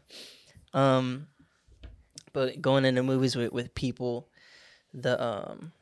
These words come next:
the Parent Trap was lit. I always wanted to go to, go to, like, a sleepaway camp like that. None of those in Florida, probably 'cause it's too hot. But, uh, <laughs> but, um, The Talented Mister Ripley.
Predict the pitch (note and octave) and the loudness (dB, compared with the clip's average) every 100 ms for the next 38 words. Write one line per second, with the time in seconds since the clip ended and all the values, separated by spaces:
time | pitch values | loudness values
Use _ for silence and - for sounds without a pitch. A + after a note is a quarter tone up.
0 | _ _ B2+ - C#3 D3 C3+ D3 C#3+ - | _ _ -8 0 4 4 4 4 4 2
1 | _ _ _ _ C#3 C3 C3 C3+ C3 - | _ _ _ _ -6 -4 -2 0 -2 -8
2 | _ _ _ _ _ _ _ - B2+ C3 | _ _ _ _ _ _ _ 0 2 2
3 | B2+ B2+ B2 B2 B2+ B2+ B2 - C#3 C3 | 0 0 2 2 2 0 -2 -6 -4 -2
4 | C3 B2+ - - C#3+ C#3+ C3+ C3+ C#3 C3+ | 0 -2 -4 -6 -4 -2 -2 -2 -2 -2
5 | C3+ C3+ C#3 B2+ B2 C3 B2 B2+ B2+ B2+ | -2 -2 2 2 0 0 0 2 2 0
6 | C#3 B2+ - B2+ B2+ B2+ - _ _ - | -2 -10 -6 -4 -2 -6 -10 _ _ -20
7 | _ - B2+ B2 B2 C3+ B2 - C3+ C3 | _ -6 0 0 0 -6 -8 -6 -6 -2
8 | A#2+ B2 - C3 B2+ C#3 C#3 D3+ D3+ - | 0 -2 -4 -6 -2 -2 -2 -4 -6 -6
9 | - - - - - - - B2 B2 A#2+ | -10 -14 -16 -16 -16 -14 -8 -2 0 0
10 | - A#2 A#2 B2 C#3 - _ - - C3+ | -2 -6 -6 -10 -14 -18 _ -16 -2 2
11 | C3 B2+ B2 B2 B2 B2+ C#3+ D#3 D3 | 2 2 -2 -2 0 2 2 2 0